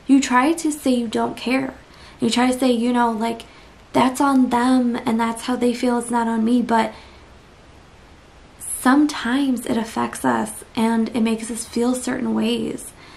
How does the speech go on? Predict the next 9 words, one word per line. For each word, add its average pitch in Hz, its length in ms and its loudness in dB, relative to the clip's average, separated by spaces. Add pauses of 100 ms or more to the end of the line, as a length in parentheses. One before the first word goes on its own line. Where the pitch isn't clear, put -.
(280)
And 226 480 4 (1000)
we 254 160 8
just 269 200 2
have 254 280 0
to 226 120 -4
learn 226 520 0
to 254 120 -8
overcome 220 640 -2
that. 226 260 -6